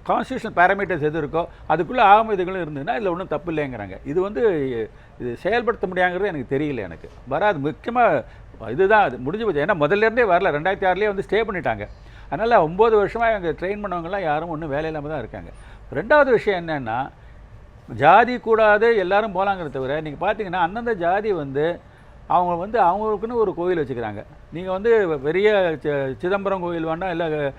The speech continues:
இந்த உச்சிபிள்ளையார் கோயில் வேண்டாம், தெரு தெரு பிள்ளையார் கோயில் இருக்கு, அவங்களுக்குன்னு ஏழைகளுக்குன்னு ஒரு வச்சுக்கிறாங்க, அம்மன் கோயில்னு வச்சிருக்காங்க. அது மாதிரின்னு இப்ப படிச்சவங்க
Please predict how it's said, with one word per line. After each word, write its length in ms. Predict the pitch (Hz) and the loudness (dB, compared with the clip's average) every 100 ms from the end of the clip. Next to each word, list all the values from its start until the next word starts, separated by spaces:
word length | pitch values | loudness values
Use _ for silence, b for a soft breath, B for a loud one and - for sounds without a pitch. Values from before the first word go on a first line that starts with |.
| B - | B -8
இந்த 180 | 147 151 | -4 -2
உச்சிபிள்ளையார் 540 | 143 160 214 190 165 | -4 -2 2 2 2
கோயில் 200 | 160 156 | -2 -4
வேண்டாம், 320 | 151 139 151 160 B B - | -2 -2 -4 -4 B B -8
தெரு 360 | 165 185 214 208 | -4 4 4 4
தெரு 360 | 196 226 202 | 4 6 6
பிள்ளையார் 400 | 135 151 180 160 | 2 -4 -2 -2
கோயில் 220 | 123 117 | -4 -8
இருக்கு, 260 | 104 98 98 - | -8 -10 -14 -6
அவங்களுக்குன்னு 420 | 135 170 170 190 165 | -4 -4 -4 -4 -4
ஏழைகளுக்குன்னு 380 | 175 165 147 175 | -4 -6 -8 -8
ஒரு 160 | 139 | -8
வச்சுக்கிறாங்க, 400 | 127 139 113 95 - - | -8 -8 -10 -12 -16 -8
அம்மன் 380 | - 202 214 | -6 -4 -4
கோயில்னு 300 | 160 151 151 | -4 -4 -6
வச்சிருக்காங்க. 480 | 127 110 104 92 90 - b b b - | -8 -10 -10 -10 -12 -16 b b b 4
அது 260 | 151 202 | 6 6
மாதிரின்னு 520 | 214 247 254 208 170 196 | 4 2 2 0 -2 -2
இப்ப 320 | - 156 196 | -6 -2 -2
படிச்சவங்க 420 | 233 247 233 214 | 0 -4 -2 -4